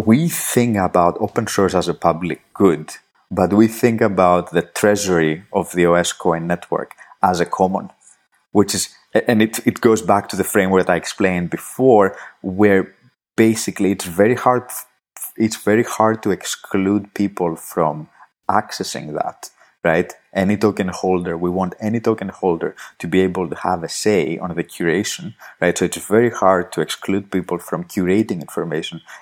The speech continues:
in there, but the subtractability is very high again, right? So that really satisfies the, the common pool resource definition. Um, so if you steal from that pool, everyone else is starving around you.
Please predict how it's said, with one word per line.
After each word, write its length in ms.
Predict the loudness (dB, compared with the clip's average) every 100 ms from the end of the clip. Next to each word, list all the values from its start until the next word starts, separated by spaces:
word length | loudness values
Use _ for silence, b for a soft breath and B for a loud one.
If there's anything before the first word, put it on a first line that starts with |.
| B
in 240 | -2 0
there, 320 | -2 -2 -2 -2 B B
but 220 | 0 0
the 60 | 0
subtractability 760 | -4 -6 -8 -2 -2 0 0
is 100 | -2
very 200 | 0 -2
high 300 | -2 -2 -2
again, 320 | -4 -6 -12 -12 B B B B _ -20 _ B B
right? 260 | 0 0 0 -10
So 140 | -2 2
that 300 | 4 2 2
really 200 | 2 2
satisfies 760 | 0 -2 0 2 4 4 0
the, 380 | 2 2 4 0 -2
the 140 | -2
common 360 | 2 0 2 -4
pool 240 | -2 0
resource 400 | 2 0 2 -4
definition. 640 | -4 -8 -6 -6 -4 -6 -12 B B B B
Um, 300 | 0 0 -2
so 180 | 0 2
if 200 | 2 0
you 180 | 0 0
steal 320 | 2 2 2
from 220 | 0 -4 0
that 220 | 0 0
pool, 240 | -4 0 0
everyone 360 | 0 -2 -2
else 180 | -4 -6
is 60 | -8
starving 420 | 0 0 0 -6
around 340 | -6 -6 -8
you. 160 | -12 -14